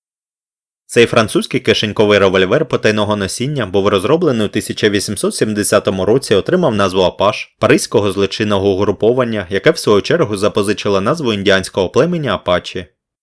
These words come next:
Принцип роботи У С М подвійної дії, набій шпильковий калібру сім міліметрів. Вид боєживлення — барабан на п'ять або шість набоїв.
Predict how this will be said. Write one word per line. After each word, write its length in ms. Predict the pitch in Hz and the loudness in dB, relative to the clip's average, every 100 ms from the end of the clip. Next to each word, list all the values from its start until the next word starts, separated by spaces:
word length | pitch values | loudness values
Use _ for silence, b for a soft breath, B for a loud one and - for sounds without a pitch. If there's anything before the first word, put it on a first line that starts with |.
| _ _ _ | _ _ _
Принцип 380 | 123 123 - - | 2 4 0 0
роботи 340 | 107 - - | 2 2 4
У 100 | 110 | 4
С 120 | 98 | 4
М 120 | 160 180 | 0 0
подвійної 520 | 110 107 170 117 95 | 0 0 0 -2 -2
дії, 360 | 87 95 101 90 | -4 -4 -4 -4
набій 220 | 104 101 107 | -4 0 0
шпильковий 540 | - 101 - 170 175 | 2 -2 2 4 4
калібру 380 | - 107 113 98 | 2 0 0 -2
сім 180 | - 190 | -2 -2
міліметрів. 680 | 156 98 90 - 92 87 - _ _ | 0 0 -2 -2 -4 -4 -6 _ _
Вид 220 | - 110 104 | 0 0 6
боєживлення — 640 | 110 98 127 180 160 113 | 6 6 4 2 0 0
барабан 420 | 92 98 95 95 | 2 2 4 2
на 80 | 95 | 2
п'ять 280 | - 151 - | 2 2 2
або 160 | 107 117 | 0 0
шість 240 | 196 - | -4 -4
набоїв. 560 | 117 90 92 90 87 | -6 0 0 0 -4